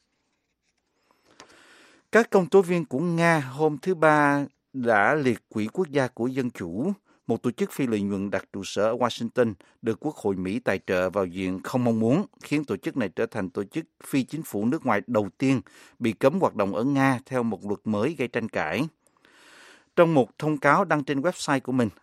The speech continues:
Văn phòng Tổng công tố viên cáo buộc tổ chức này sử dụng những doanh nghiệp và những tổ chức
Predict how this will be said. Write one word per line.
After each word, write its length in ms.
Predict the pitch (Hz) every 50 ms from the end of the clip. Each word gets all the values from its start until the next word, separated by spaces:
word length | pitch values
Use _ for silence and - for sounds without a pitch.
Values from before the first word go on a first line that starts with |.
| _ _ _
Văn 260 | 151 135 131 131 123
phòng 440 | 113 - 120 110 107 104 101 101 92 -
Tổng 160 | - 95 113
công 180 | - - 127 117
tố 140 | - 139 139
viên 320 | 131 131 135 135 123 107 - _ _ 120 120 - -
cáo 120 | 127 139
buộc 200 | 143 113 - -
tổ 120 | - 104
chức 220 | 98 - 160 - -
này 100 | 110 92
sử 180 | - - 123
dụng 300 | 127 120 117 95 98 98
những 200 | 90 98 110 117 117
doanh 200 | 131 123 127 120
nghiệp 180 | 113 110 107 - - -
và 140 | - 104 98
những 260 | 95 92 90 98 113
tổ 160 | - - 104
chức 200 | 101 - 160 156